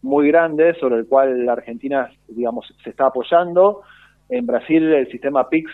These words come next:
que, que, digamos, que es el de, de, de transferencias que han adaptado hace más o menos dos años, eh, la verdad que funciona muy bien,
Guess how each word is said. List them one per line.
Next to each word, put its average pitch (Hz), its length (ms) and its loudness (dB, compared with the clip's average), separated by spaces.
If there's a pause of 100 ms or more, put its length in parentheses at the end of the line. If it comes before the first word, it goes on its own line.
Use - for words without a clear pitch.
(120)
que, 110 320 -2
que, 107 200 -4
digamos, 107 420 -6
que 123 80 -4
es 120 100 -10
el 117 120 -4
de, 113 180 0
de, 107 160 -4
de 110 160 -8
transferencias 127 600 -4
que 131 80 -2
han 123 160 -2
adaptado 131 760 4
hace 117 480 -2
más 117 240 -6
o 135 40 -6
menos 135 180 -4
dos 123 200 -8
años, 180 440 2 (640)
eh, 113 600 2
la 120 120 0
verdad 120 160 2
que 135 100 -4
funciona 135 440 -2
muy 135 240 0
bien, 185 440 2